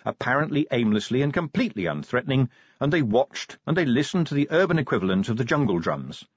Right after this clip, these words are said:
And sometimes the drums came to them.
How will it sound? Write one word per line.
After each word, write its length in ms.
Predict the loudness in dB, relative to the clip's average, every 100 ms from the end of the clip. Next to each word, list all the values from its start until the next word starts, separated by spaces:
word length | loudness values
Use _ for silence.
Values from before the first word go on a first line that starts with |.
| _ _ _ _ _
And 160 | -2 -2 -4
sometimes 800 | -2 0 0 -2 -6 -4 -4 -6 _
the 80 | -6
drums 400 | 0 0 0 -4
came 320 | -2 0 2
to 100 | 0
them. 220 | -6 -10